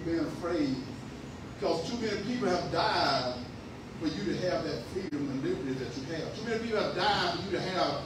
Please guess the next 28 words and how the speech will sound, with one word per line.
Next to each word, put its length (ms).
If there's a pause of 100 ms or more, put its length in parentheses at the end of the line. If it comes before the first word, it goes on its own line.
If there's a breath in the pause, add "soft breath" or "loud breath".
(140)
this 160
speech 440
that 200
they 160
have 200
guaranteed 580 (100)
you 80
to 60
have. 320 (880)
So 140
don't 240
be 80
afraid. 580 (1400)
And 100
I 100 (240)
told 160
you, 60
"No 140
weapon 540
formed 320
against 280
me 140 (300)
shall 240
prosper." 440 (1160)
Hey, 140
I 160
love 240
America. 480